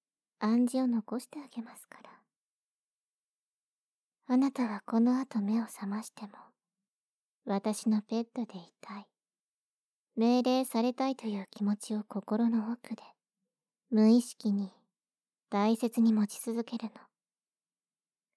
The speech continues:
だから私に、「お座り」と言われると、たちまち力が抜けて私だけのワンちゃんに戻ってしまう。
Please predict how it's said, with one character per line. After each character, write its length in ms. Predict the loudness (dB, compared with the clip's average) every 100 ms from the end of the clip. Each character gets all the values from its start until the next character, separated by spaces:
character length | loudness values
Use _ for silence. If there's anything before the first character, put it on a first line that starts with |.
| _
だ 120 | -2 -2
か 160 | 0
ら 160 | -2 -4
私 400 | -8 -12 -10 -4
に、 260 | -2 -2 -4 _ _ _ _ _ _ _
「お 100 | 0
座 280 | 0 0 0 0 -2
り」 200 | -8 -8 _ _
と 140 | -4
言 140 | -2 -2
わ 120 | -2
れ 120 | -2
る 120 | -2 -6
と、 260 | -10 -12 -12 _ _ _ _ _ _ _ _ _ _ _
た 140 | -6
ち 140 | -2 2
ま 160 | 2
ち 100 | 2
力 420 | -6 -8 -2 -2 0
が 100 | 0
抜 160 | 0
け 100 | -2
て 120 | -8
私 380 | -8 -8 -8 -8
だ 120 | -8 -6
け 120 | -4
の 180 | -4 -2
ワ 140 | -4
ン 100 | -4
ち 80 | -4
ゃ 60 | -4
ん 80 |
に 120 | -4 -8
戻 220 | -10 -6 -6
っ 40 |
て 180 | -6 -12
し 220 | -12 -8
ま 140 | -8
う。 40 | -8